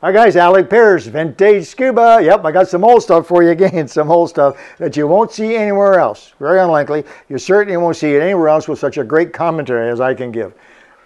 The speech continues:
<laughs> Anyway, listen, what, as I found this thing, I'm rooting around in my boxes and I come across this old thing and I laughed like heck about it. I don't think this was around for very long.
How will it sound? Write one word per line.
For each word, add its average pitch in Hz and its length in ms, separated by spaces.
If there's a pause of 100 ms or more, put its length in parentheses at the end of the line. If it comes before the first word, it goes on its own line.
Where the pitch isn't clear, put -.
(140)
<laughs> - 340
Anyway, 143 920
listen, 165 380 (340)
what, 226 320
as 285 140
I 453 100
found 349 300
this 208 100
thing, 170 160
I'm 151 120
rooting 233 300
around 160 360
in 156 60
my 156 120
boxes 160 460
and 143 80
I 139 40
come 170 200
across 151 320
this 160 180
old 123 240
thing 127 140
and 123 100
I 135 80
laughed 170 480
like 156 200
heck 147 200
about 123 220
it. 120 120 (280)
I - 40
don't 269 200
think 285 120
this 339 140
was 185 160
around 147 320
for 131 140
very 117 240
long. 104 240